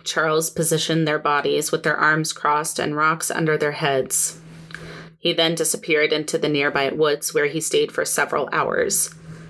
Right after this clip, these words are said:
Arthur, the oldest son, was the only survivor of the family.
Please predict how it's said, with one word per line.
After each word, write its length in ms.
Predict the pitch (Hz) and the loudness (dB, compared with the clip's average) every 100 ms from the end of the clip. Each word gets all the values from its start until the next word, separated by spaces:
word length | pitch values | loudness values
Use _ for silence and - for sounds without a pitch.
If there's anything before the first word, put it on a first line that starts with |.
| - - - - - - _ | -20 -20 -20 -20 -20 -20 _
Arthur, 600 | 170 175 165 147 170 208 - | 0 0 2 0 0 -2 -2
the 140 | 156 - | 0 2
oldest 400 | 156 160 160 - | 2 2 0 2
son, 240 | 151 160 | 2 2
was 120 | 160 | 2
the 140 | 165 - | 0 0
only 320 | 165 175 190 | 2 2 2
survivor 540 | - 160 143 143 147 | 2 2 2 2 0
of 80 | 143 | 0
the 100 | 147 | -2
family. 500 | - 143 147 147 | 0 0 2 0